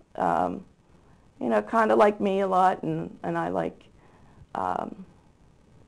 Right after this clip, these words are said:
I just like to be there for them. I just like to, you know, uh, my faith is so important to me, and I don't think I would have had it if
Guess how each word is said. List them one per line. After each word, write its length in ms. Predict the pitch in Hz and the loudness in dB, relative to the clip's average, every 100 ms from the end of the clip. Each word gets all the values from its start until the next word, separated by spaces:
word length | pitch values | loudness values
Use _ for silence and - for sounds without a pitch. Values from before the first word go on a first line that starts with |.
| _ _ - | _ _ -12
I 140 | - 202 | -8 -6
just 220 | 214 220 | -6 -2
like 180 | 202 202 | -2 0
to 120 | 175 | -4
be 240 | 175 180 | -2 -2
there 180 | 170 156 | 0 0
for 180 | 160 - | -2 -4
them. 260 | - - - - - - - | -4 -4 -8 -20 -20 -18 -6
I 80 | 92 | -4
just 240 | - - | -4 -4
like 180 | - - | -6 -6
to, 80 | - - - | -12 -16 -12
you 100 | - | -6
know, 260 | - 69 60 - _ - | -4 -4 -6 -12 _ -8
uh, 240 | 87 50 50 _ _ - - _ - _ _ _ - | -6 -6 -10 _ _ -20 -20 _ -20 _ _ _ -2
my 180 | 170 160 | 0 4
faith 360 | 165 185 185 | 6 6 6
is 160 | 135 - | 0 -2
so 320 | - 180 180 | 4 8 8
important 400 | 165 165 160 160 | 6 0 -2 0
to 40 | 160 | -2
me, 220 | 160 160 | -2 -2
and 220 | 151 156 - | -4 -8 -6
I 220 | 82 82 | -6 -4
don't 320 | - 160 160 | -4 -4 -4
think 200 | 170 - | -6 -4
I 120 | 71 | -4
would 160 | 69 - | -2 -4
have 100 | 180 | -2
had 200 | 185 185 | -2 -2
it 200 | - - - - - - | -4 -8 -20 -20 -20 -8
if 400 | - 156 156 - | 0 0 -2 -14